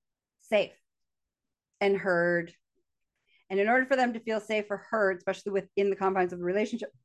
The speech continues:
is what they need to feel like they want to engage sexually with somebody.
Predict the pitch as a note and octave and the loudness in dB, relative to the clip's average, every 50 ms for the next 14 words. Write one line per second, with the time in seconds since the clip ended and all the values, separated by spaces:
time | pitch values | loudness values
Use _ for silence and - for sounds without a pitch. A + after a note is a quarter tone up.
0 | _ _ _ _ _ _ _ - - D#4+ - D4 C#4 A#3 C4 B3+ A#3+ A3+ G#3+ A3 | _ _ _ _ _ _ _ -8 -8 -4 2 2 2 2 2 0 0 0 -2 -4
1 | G#3 G#3 A#3 A3+ - - F#3 E3+ E3 D#3+ D#3+ - - _ _ _ _ _ _ _ | -6 -8 -12 -12 -8 -4 0 2 2 2 2 0 -8 _ _ _ _ _ _ _
2 | _ _ _ _ _ _ _ _ _ _ _ _ - F3+ F3+ E3 F#3+ G3 F#3+ F#3 | _ _ _ _ _ _ _ _ _ _ _ _ -4 -4 -4 -2 0 2 2 4
3 | F3 F3 F3 G3+ F#3 F#3+ F3 E3 D#3 D#3 D#3 E3 G3 F3+ F3+ - F#3 E3+ - - | 2 2 0 -2 -2 -2 -2 -4 -6 -6 0 4 4 4 4 2 -8 -8 -8 -8
4 | _ _ _ _ _ - E3+ D3+ D3+ - E3 C#3+ C3 - - _ | _ _ _ _ _ -16 -14 -14 -12 -10 -10 -10 -10 -12 -14 _